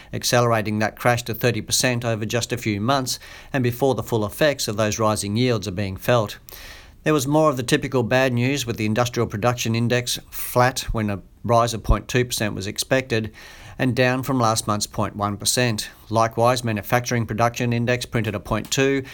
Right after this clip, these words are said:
against point three expected. That print means industrial, industrial production has fallen year over year for the fourteenth straight month. That is the longest period of contraction without a recession in ninety-six years,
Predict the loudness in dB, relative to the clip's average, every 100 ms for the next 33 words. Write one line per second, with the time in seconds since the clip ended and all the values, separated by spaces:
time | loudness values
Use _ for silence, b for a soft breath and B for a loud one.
0 | B B -2 -2 -2 -4 -4 -2 -2 0
1 | -2 0 0 0 -4 -6 B B B B
2 | B B 0 2 2 2 2 0 2 2
3 | 0 0 0 0 -2 -4 -6 -2 0 0
4 | 0 -2 0 0 0 0 -2 -2 -4 -4
5 | -2 2 2 2 0 0 0 0 -2 -2
6 | 0 0 -2 -4 -6 -6 -2 -2 0 0
7 | -2 -2 -2 -2 -2 0 0 0 -6 -16
8 | B B B 0 0 0 -4 0 2 2
9 | -2 -6 -10 -20 -20 -20 -4 0 0 -2
10 | -4 -6 -8 -6 -8 -4 -2 -2 -2 -4
11 | 0 0 0 0 -2 -2 -2 -6 -4 -4
12 | -2 -2 -2 -4 -4 -4 -4 -2 -2 -2
13 | -6